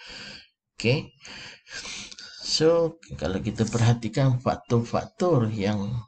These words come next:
membantu ataupun meningkatkan kadar tindak balas dalam proses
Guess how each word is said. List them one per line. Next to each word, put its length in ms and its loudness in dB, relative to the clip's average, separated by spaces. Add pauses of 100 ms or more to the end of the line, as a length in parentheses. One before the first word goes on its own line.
(120)
membantu 880 2
ataupun 480 -4
meningkatkan 640 0
kadar 240 2
tindak 400 0
balas 320 2
dalam 320 0
proses 480 -2